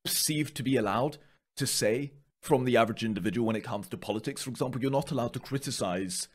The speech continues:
the gender ideology movement. You're not allowed to criticize certain policies and ideologies, including the climate catastrophe ideology, because if you do, you're cancelled. So when he speaks about why the left has won this cultural war and why society is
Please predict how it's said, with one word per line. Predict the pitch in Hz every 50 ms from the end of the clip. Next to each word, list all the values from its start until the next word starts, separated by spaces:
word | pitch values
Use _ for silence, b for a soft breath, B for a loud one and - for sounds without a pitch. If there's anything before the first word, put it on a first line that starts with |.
| _ _ _ _
the | - 92
gender | 90 - 101 101 - -
ideology | - - - 95 98 90 92 90 - 95 90
movement. | 87 110 107 95 82 - - - - -
You're | 113
not | 120 123 127
allowed | 120 123 110 104 101
to | -
criticize | - - 170 160 - - - 113 101 98 - - - _ _ _ _ _ _ -
certain | - - 147 139 139 139 139 135 135 127 117 113 101 - - _ _ -
policies | - 139 135 120 110 - 117 110 107 95
and | 104 104
ideologies, | 110 113 117 113 104 104 110 110 123 113 98
including | 107 92 113 113 110 98 110 101
the | 92
climate | 90 - - 110 110 107 107 - - - - _
catastrophe | - - - 117 110 - - 117 - - 120 110 - - -
ideology, | 110 113 113 127 131 123 123 139 139 139 151 151 151 b b b b b b b b
because | 113 98 131 -
if | 120 - -
you | 104 104
do, | - - 190
you're | 185 151 147 147
cancelled. | - 175 220 214 170 - - 76 - - - _ _ _ _
So | - - 175 156
when | 139 156 156
he | 156 139
speaks | - - 190 208 -
about | 151 165 131 117 104
why | 107 123 127 135
the | 127 110 110
left | 107 110 98 - - - - - _ _
has | - 92 90
won | 92 107 104 107 123 143 - - - -
this | 98 90 -
cultural | - - - - - - 101 85
war | 80 85 85 95 - 175 - - _ _ -
and | 92 92 87 - - _ _ _ _ _ _ _
why | 82 80 90 104 113 120
society | 117 - 113 90 - 101 101 98 92 104 101
is | 90 90 -